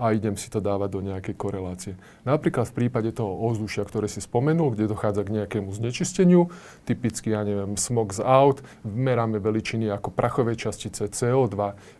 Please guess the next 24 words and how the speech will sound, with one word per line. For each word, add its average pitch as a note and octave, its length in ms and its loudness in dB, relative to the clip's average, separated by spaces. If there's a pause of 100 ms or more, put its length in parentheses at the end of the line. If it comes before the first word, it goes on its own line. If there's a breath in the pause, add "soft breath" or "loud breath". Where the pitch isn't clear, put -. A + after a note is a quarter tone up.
(480)
máme A#2 260 2
to G#2+ 160 -4
prepojené A#2 480 -2
s G2 60 -4
dátami A2 420 0
z G#2 160 -4
meteorologickej, G#2+ 800 -2
e, G2 40 -12 (1040)
z - 20 -6
meteorologických A#2 640 -2
senzorov, G2+ 420 -4
hej, A2+ 160 -2
ako A2 240 -2 (240 loud breath)
prúdenie A#2 480 -2
vetra G#2+ 240 -2
alebo G2+ 160 -2
smer A#2+ 320 -2
vetra, A2 380 -4 (260 loud breath)
e, G2 240 -6
teplota, B2+ 480 0
vlhkosť G#2 400 -4
a G#2 80 -4
tak G2+ 220 -4
ďalej. B2+ 340 -2